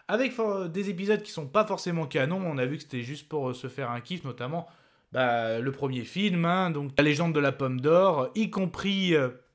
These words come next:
La Bataille des Dieux. On a vu que c'était pas canon.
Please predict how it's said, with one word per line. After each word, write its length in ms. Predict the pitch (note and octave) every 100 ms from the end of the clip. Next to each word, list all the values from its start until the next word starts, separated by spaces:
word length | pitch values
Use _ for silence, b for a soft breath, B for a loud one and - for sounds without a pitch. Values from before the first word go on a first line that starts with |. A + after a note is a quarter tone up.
| _ _ _ _ -
La 160 | D3+ D#3
Bataille 360 | D3+ D#3+ D#3
des 140 | C3+ C3
Dieux. 420 | B2+ F3 G3+ G3+ -
On 120 | B2+
a 80 | A#2+
vu 100 | C3
que 60 | C3+
c'était 160 | C3
pas 140 | B2+ B2
canon. 460 | A#2+ A#2+ D#3+ G#3+